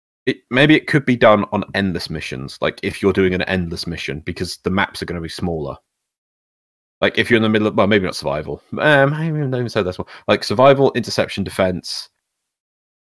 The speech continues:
you know, 'cause they're endless. If you're just doing a defense and it said, "Nearby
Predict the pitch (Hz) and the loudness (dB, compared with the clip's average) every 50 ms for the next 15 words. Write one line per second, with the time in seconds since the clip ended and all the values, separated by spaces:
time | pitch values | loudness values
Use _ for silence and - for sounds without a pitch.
0 | _ _ _ _ _ - 101 95 85 - 113 98 110 104 107 107 98 90 82 76 | _ _ _ _ _ -4 -2 -2 -2 -2 0 4 4 6 6 6 4 2 -2 -4
1 | 76 - - - - - _ _ _ _ _ _ _ - 107 - - 127 117 - | -6 -8 -10 -14 -16 -20 _ _ _ _ _ _ _ -4 -2 2 4 4 4 4
2 | 120 - - 113 113 110 104 87 - - - 104 87 78 76 - - - - 95 | 2 0 2 2 4 4 2 2 4 4 4 4 4 0 -6 -10 -12 -10 -6 -4
3 | 92 95 90 - - - 95 92 92 90 87 - - _ _ _ _ _ _ _ | -4 -4 -4 -4 -2 0 0 2 0 0 -2 -6 -12 _ _ _ _ _ _ _
4 | _ _ _ _ _ _ _ _ _ - 120 117 113 101 104 98 98 98 98 95 | _ _ _ _ _ _ _ _ _ -2 2 2 4 6 6 6 6 6 4 2
5 | 87 | 0